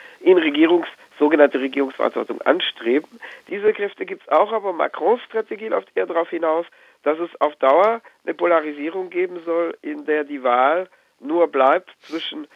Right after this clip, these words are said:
äh, dem bürgerlichen Liberalismus, den er verkörpere, äh, schon eine gewisse kulturelle Offenheit, äh, gehört dazu, aber eben auch der freie Markt und der, äh, Sozialdarwinismus im sozial-, im sozioökonomischen Zusammenhang.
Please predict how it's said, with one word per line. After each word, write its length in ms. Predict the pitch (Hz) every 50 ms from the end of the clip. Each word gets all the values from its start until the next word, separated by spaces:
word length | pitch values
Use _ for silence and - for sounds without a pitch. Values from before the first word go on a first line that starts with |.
| _ _ _ _ -
äh, 400 | 113 113 110 104 104 104 104 104
dem 200 | 107 117 120 117
bürgerlichen 520 | 139 160 165 165 170 160 160 175 160 160
Liberalismus, 680 | 151 151 139 139 127 127 127 127 135 135 - 131 127 -
den 100 | - 131
er 220 | - - 120 143 156
verkörpere, 640 | - 185 175 - 180 180 180 - 190 180 196 202 196 - - - - - _ _ -
äh, 440 | - 120 120 117 117 110 107 110 113 - -
schon 140 | - 151 165
eine 100 | 165 165
gewisse 340 | 151 156 143 147 - - 135
kulturelle 480 | - 147 143 - 139 123 131 127 -
Offenheit, 580 | - - - - 139 147 139 139 135 143 151 - - _ _ - _ _ _ -
äh, 140 | 117 123 123
gehört 320 | 127 139 139 143 139 -
dazu, 460 | 135 131 - - - 139 139 131 -
aber 320 | - 113 113 113 113 110 -
eben 240 | - 135 139 139
auch 160 | 131 - - -
der 140 | - 110
freie 320 | - - 110 113 113 110 107
Markt 320 | 101 101 117 147 160 _ _ -
und 180 | 135 123 117
der, 240 | - 117 110 104 98 _ _ _ _ _ _ _ _ _ _
äh, 300 | - 110 104 110 - 98 -
Sozialdarwinismus 1000 | 117 117 - 131 127 131 135 135 139 135 127 135 127 131 127 - - 123 120 _ _
im 200 | - - 120 113 107 107 104 107 _ _ _ _ _ _ - 104 110
sozial-, 500 | 113 113 _ - 131 131 143 143 139 -
im 180 | - 135 127 120
sozioökonomischen 800 | 117 143 156 143 135 123 117 - 127 143 156 151 143 - 135 120
Zusammenhang. 600 | - 120 107 110 104 104 104 113 117 123 160 240